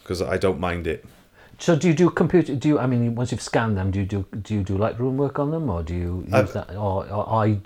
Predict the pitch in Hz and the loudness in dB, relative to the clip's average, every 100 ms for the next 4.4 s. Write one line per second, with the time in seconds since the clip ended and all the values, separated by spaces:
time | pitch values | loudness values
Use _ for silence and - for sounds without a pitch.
0 | - 113 107 101 - - _ _ _ _ | -4 0 0 -2 -6 -20 _ _ _ _
1 | _ _ _ - 151 147 123 - 110 101 | _ _ _ 12 12 12 10 4 0 0
2 | - 95 90 87 85 82 - - - _ | -4 -4 -4 -6 -8 -12 -16 -18 -20 _
3 | _ _ _ - 113 147 139 139 131 117 | _ _ _ -2 6 10 10 10 4 2
4 | 117 151 143 | 4 8 8